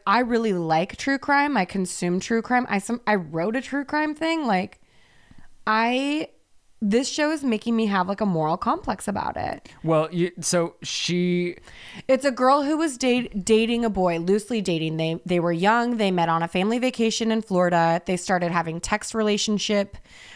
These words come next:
Speaker 1: which honestly, like, some text relationships do feel real. And I would say
Speaker 2: Yeah.
Speaker 1: that they are real. You're bearing your soul to this person. You talk to them twenty-four seven. There is no separation between your communication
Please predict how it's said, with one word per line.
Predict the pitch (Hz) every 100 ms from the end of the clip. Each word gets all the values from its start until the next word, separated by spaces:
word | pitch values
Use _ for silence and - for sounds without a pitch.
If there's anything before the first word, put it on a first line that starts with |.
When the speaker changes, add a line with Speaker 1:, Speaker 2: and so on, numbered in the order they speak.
| -
Speaker 1:
which | 330 392
honestly, | 254 294 330 - 311
like, | 277 254 254 - - -
some | - 240 285
text | 285 294 320
relationships | 269 240 226 262 254 269 -
do | 180 208
feel | 233 - 185 170 196 240 285
real. | 226 269 403 339 - 214 208 -
And | 226
I | 233
would | 285 359
say | 269 269
Speaker 2:
Yeah. | 269
Speaker 1:
that | 285
they | 254 -
are | - 370 370
real. | 180 147 180
You're | 185
bearing | 180 190 208 233
your | 247
soul | - 196 214
to | 240
this | 175
person. | - 180 175 185
You | 175
talk | 196 208 -
to | 220
them | 233 240
twenty-four | - - 180 208 247 262 262
seven. | 247 302 240 165
There | 170
is | 196 214
no | 262
separation | 277 294 277 262 294 - 220
between | 185 202 185
your | 175
communication | 180 170 175 175 165 185 208